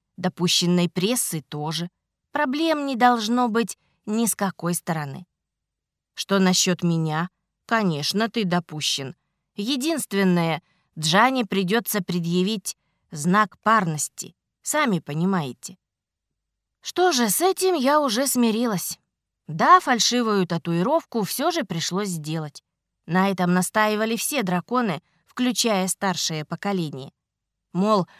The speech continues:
нужно и для моей защиты, и для легитимизации наших с Дином отношений,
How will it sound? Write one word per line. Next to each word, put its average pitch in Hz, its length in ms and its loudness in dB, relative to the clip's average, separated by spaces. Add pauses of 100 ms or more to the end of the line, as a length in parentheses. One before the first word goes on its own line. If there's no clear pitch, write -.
(180)
нужно 294 460 0
и 262 40 -2
для 214 140 0
моей 214 380 2
защиты, 170 720 -2 (260)
и 254 140 -2
для 247 320 6 (240)
легитимизации 220 1120 0
наших 190 460 2
с 160 80 -2
Дином 180 360 0
отношений, 165 800 -4